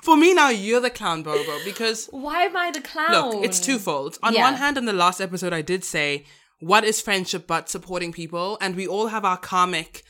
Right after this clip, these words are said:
Speaker 1: circles.
Speaker 2: Yeah.
Speaker 1: And it's so easy to see other people's.
Speaker 2: Yeah.
Speaker 1: Like, these patterns that just keep repeating themselves. We
Speaker 2: Yeah.
Speaker 1: can see it with our parents. If you look at your parents,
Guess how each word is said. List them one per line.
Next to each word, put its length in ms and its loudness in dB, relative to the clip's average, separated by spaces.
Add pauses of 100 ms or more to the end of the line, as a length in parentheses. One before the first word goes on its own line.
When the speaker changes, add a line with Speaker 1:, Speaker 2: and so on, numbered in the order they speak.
Speaker 1:
circles. 800 -4
Speaker 2:
Yeah. 260 0
Speaker 1:
And 80 -2
it's 160 -4
so 160 0
easy 240 -4
to 80 -4
see 220 -4
other 160 -4
people's. 520 -10
Speaker 2:
Yeah. 240 -4
Speaker 1:
Like, 220 -2
these 220 -6
patterns 480 2
that 180 -8
just 220 -8
keep 260 -10
repeating 400 -8
themselves. 460 -6
We 60 -16
Speaker 2:
Yeah. 160 0
Speaker 1:
can 120 2
see 140 0
it 60 2
with 100 0
our 60 4 (140)
parents. 240 2
If 80 -8
you 60 -2
look 160 -4
at 80 -6
your 80 -2
parents, 460 -6